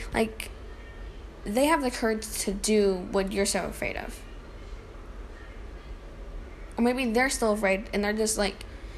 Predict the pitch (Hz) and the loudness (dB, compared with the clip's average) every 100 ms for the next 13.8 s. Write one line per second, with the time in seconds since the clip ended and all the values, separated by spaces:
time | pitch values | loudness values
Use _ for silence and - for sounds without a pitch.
0 | - - 247 226 214 - 254 - 240 220 | -10 2 4 4 2 2 4 4 2 0
1 | 214 202 - 190 - 208 190 202 196 - | 0 2 4 4 4 2 4 6 4 2
2 | - 214 - 208 214 233 208 - 190 180 | 2 0 4 6 6 4 2 2 2 2
3 | 208 - - - - - - - 208 214 | -2 -8 -10 -12 -12 -12 -2 0 4 4
4 | 202 214 - - - - 202 180 101 - | 2 0 -4 -4 -6 0 2 2 -2 -8
5 | - 220 208 214 214 190 - - - - | -4 0 2 4 4 2 -2 -10 -12 -10
6 | - - 220 196 190 - 214 - - - | -4 4 4 4 2 -2 -4 -6 -8 -8
7 | - - - - - - - - - - | -10 -10 -10 -10 -10 -10 -10 -10 -12 -12
8 | - - - - 262 302 330 294 - - | -10 -10 -4 0 4 6 6 4 -4 -2
9 | 220 220 208 226 302 285 247 254 254 269 | 2 2 2 2 2 2 2 0 0 0
10 | 285 277 294 269 277 294 294 - - - | 0 0 0 -2 -2 -4 -6 -10 -10 -12
11 | - - - - - - - - - - | -12 -10 -10 -8 -8 -8 -10 -10 -10 -12
12 | - - - - - - - 240 240 277 | -12 -12 -12 -12 -12 -10 -4 0 2 2
13 | 254 240 196 196 190 180 165 | 0 0 2 2 0 -4 -6